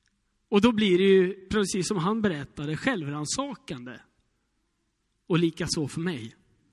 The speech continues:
Jag längtar efter att jag ska få vara en sån person som faktiskt bryr mig. Och som väljer att stanna upp, som låter,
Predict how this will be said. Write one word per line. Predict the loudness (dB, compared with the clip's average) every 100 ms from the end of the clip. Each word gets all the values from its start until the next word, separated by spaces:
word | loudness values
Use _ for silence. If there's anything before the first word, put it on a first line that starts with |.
| _ _ _ _ _ _ _
Jag | 2 4 4
längtar | 2 -2 -2 2
efter | 2 2 0
att | 0
jag | 2 2 0
ska | -2
få | -2
vara | -2 -2
en | -2
sån | -4 -2
person | -2 -2 -4 -4
som | -6 -4
faktiskt | -6 -8 -8 -8 -8 -10 -14 -18 _ _
bryr | 0 2 4 2 0
mig. | -4 -12 -16 -20 _ _ _ _ -6
Och | -2
som | 0 0 -2 -2
väljer | 0 2 0 0
att | -2 -8
stanna | -6 -4 -2 -2
upp, | 2 0 0 -10
som | -2 2
låter, | 4 2 2 -2 -4 -4 -4